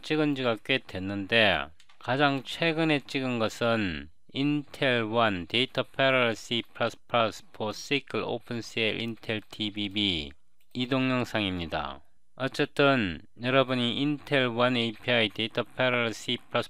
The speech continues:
플러스 컴파일러를 설치하지 않으셨다면 이 동영상을 보고 설치하실 것을 부탁드립니다.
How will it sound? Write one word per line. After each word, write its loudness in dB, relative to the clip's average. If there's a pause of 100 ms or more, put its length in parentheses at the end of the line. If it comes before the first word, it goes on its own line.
플러스 -4
컴파일러를 -2
설치하지 -4
않으셨다면 -2 (340)
이 -4
동영상을 -2
보고 -2 (160)
설치하실 -4
것을 -4
부탁드립니다. -6